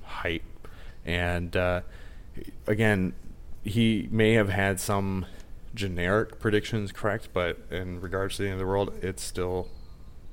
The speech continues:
you know, nine twelve twenty twenty. I'm still here recording this episode, and, uh, by the time this airs in October, I'm sure you will be still there too. So, uh, anything that he's predicted in regards to the world ending, obviously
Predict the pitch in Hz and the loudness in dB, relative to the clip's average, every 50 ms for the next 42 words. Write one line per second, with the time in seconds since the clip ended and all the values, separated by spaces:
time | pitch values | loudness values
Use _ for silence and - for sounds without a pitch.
0 | - - - 98 92 90 87 85 85 - - 90 92 98 101 98 - 95 95 95 | -12 -10 -6 -4 -2 -2 -2 -2 -2 -2 -2 0 0 0 -2 0 2 4 4 4
1 | 98 - 104 95 95 90 - 98 95 95 90 87 92 92 95 95 95 - - - | 2 2 0 0 -2 -2 0 0 0 0 0 0 0 0 0 -2 -2 -2 -2 0
2 | 95 92 92 90 92 92 - - 98 92 90 85 82 - 101 110 110 - 98 - | 0 0 2 0 0 -2 -2 -2 -2 -2 -2 -2 -2 0 0 0 0 0 -2 -2
3 | - 87 92 98 - - 87 82 80 85 82 - - - - - - - - - | -2 -2 -2 -2 -2 -2 -2 -2 -2 -2 -4 -6 -8 -10 -12 -12 -12 -10 -10 -10
4 | - - - - 90 85 85 82 82 85 87 87 87 85 87 87 87 90 - - | -10 -8 -6 -6 -4 -4 -4 -4 -6 -6 -6 -6 -6 -6 -6 -6 -8 -8 -8 -10
5 | - - - 95 92 92 - 113 104 101 98 90 101 98 98 104 98 90 90 - | -10 -2 2 2 2 4 4 2 2 2 4 6 8 8 8 6 4 2 2 4
6 | - 107 117 127 147 151 147 - - - - - - - - 92 90 - - 98 | 6 6 8 8 6 6 4 0 -8 -10 -10 -8 -8 -6 -4 -4 -2 2 4 4
7 | 98 98 98 110 113 113 107 110 110 104 - - 110 104 101 104 104 101 92 - | 4 6 8 8 10 10 10 8 6 4 6 8 8 10 10 10 10 8 6 4
8 | 98 82 67 71 - - - 82 78 80 82 85 - - - - - 87 82 80 | 2 0 0 0 -4 -4 -2 0 0 0 0 -2 -4 -6 -8 -8 -6 -4 -4 -4
9 | 78 - - 110 120 117 110 120 113 110 101 95 110 107 104 90 - - 107 98 | -2 0 4 4 6 6 6 6 6 6 4 4 4 4 2 2 0 -2 2 4
10 | 104 101 - - 95 95 101 101 - - - - - - - - - 95 98 95 | 4 4 4 4 2 2 2 -2 -6 -6 -8 -8 -8 -8 -8 -4 -2 0 0 2
11 | 92 90 90 95 87 101 98 98 98 92 - - - 95 90 90 92 90 85 - | 2 2 2 4 6 6 6 6 6 4 2 -2 -2 -2 0 2 2 0 0 0
12 | - 110 113 110 110 110 107 104 - - - - - - - - - - - - | 2 2 4 6 6 6 4 2 0 -4 -6 -8 -8 -8 -12 -14 -14 -14 -14 -12
13 | - - 85 85 90 90 82 - - - 82 80 80 80 - | -6 -2 -2 0 0 -2 -4 -4 -4 -4 -2 -2 -2 -4 -4